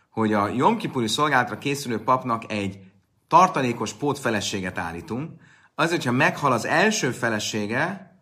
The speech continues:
ö, akkor rögtön legyen egy másik. Most, hogyha igaz lenne az, hogy, ö, a főpap nem szolgálhat, amikor gyászban van,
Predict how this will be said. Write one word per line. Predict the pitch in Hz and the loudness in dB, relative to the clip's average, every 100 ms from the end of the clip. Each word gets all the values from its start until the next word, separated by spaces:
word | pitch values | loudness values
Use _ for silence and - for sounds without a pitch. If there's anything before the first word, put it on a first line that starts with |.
| _ _ _ _ _ - | _ _ _ _ _ -4
ö, | 127 123 120 120 - | 0 2 2 0 0
akkor | 135 131 139 | 2 2 0
rögtön | 143 - 113 | -2 -2 -2
legyen | 113 120 | 0 0
egy | |
másik. | 113 107 98 - - - _ _ _ _ _ | 2 2 0 -4 -10 -18 _ _ _ _ _
Most, | - 107 | -14 -8
hogyha | 120 | -2
igaz | 123 214 196 135 | 0 2 2 4
lenne | 131 123 117 | 4 4 4
az, | 107 80 - - _ _ _ _ _ | 4 0 -10 -16 _ _ _ _ _
hogy, | 107 110 | 0 2
ö, | 110 107 107 - - | 2 2 -2 -6 -12
a | - 107 | -4 -4
főpap | - 165 208 208 92 - - _ _ _ | -2 2 2 2 -2 -4 -16 _ _ _
nem | - 127 247 | -2 0 2
szolgálhat, | 254 - 151 120 123 113 107 95 82 | 2 2 4 4 2 2 0 -2 -4
amikor | - 110 107 110 101 | -2 -2 0 -2 -2
gyászban | 101 95 90 95 90 | -2 -4 -4 -6 -4
van, | 90 107 175 - | -6 -8 -10 -18